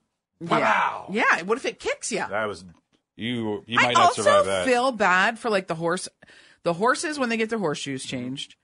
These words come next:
Speaker 1: and the cows when they get their hooves <laughs> cleaned.
Speaker 2: Don't you think it feels good?
Speaker 1: Yes, but I hate that they're just standing on three legs. Like, their le-, their one leg is just bent up, and they're probably like, "Why is my leg bent up?" Like,
Speaker 2: I
Speaker 1: they
Speaker 2: think
Speaker 1: don't
Speaker 2: they know
Speaker 1: know.
Speaker 2: what's going down.
Speaker 1: They know what's up?
Speaker 2: I think they know what's going down.
Speaker 1: I don't think they like it.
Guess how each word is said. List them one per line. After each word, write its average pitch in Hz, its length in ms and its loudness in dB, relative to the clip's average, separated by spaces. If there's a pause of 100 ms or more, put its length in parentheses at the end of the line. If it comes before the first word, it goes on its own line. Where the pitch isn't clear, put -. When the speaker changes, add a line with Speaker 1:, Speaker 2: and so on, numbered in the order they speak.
(140)
Speaker 1:
and 147 100 -6
the 151 60 -4
cows 165 300 2
when 180 100 -8
they 180 60 -6
get 180 120 -4
their 190 100 -4
hooves 135 260 -4
<laughs> - 0 -
cleaned. 156 560 -8 (320)
Speaker 2:
Don't 196 100 -14
you - 80 -16
think 226 140 -8
it 196 80 -8
feels 202 240 -8
good? 165 320 -6 (420)
Speaker 1:
Yes, 135 540 -2
but 170 180 -2
I 156 280 2 (100)
hate 185 300 -2
that 202 100 -4
they're 180 140 -2
just 156 180 -8
standing 165 260 -2
on 147 120 -2
three 143 200 -4
legs. 151 440 -4
Like, 131 180 -4
their 135 180 -2
le-, 135 680 -4
their 143 260 -6 (160)
one 156 300 -6
leg 202 240 -2
is 175 100 -8
just 139 180 -12
bent 156 280 -4
up, - 240 0
and 127 100 -14
they're 143 60 -8
probably 156 240 -4
like, 139 120 -6
"Why 131 140 -4
is 160 100 -6
my 180 120 -6
leg 277 200 -2
bent 156 160 -4
up?" 107 200 -10 (680)
Like, 151 120 -6
Speaker 2:
I - 20 -4
Speaker 1:
they 170 60 -4
Speaker 2:
think 175 120 0
Speaker 1:
don't 160 80 0
Speaker 2:
they 143 60 0
know 143 80 4
Speaker 1:
know. 139 60 2
Speaker 2:
what's 131 120 -4
going 120 240 -2
down. 104 380 -4 (380)
Speaker 1:
They 185 160 -4
know 202 160 0
what's 208 180 -2
up? 185 300 0
Speaker 2:
I 120 80 -8
think 123 180 -6
they 117 80 -4
know 107 120 -2
what's 101 120 -6
going 101 220 -6
down. 90 260 -6
Speaker 1:
I 185 80 0
don't 185 120 -2
think 151 180 -8
they 131 80 -8
like 120 260 -10
it. 135 100 -16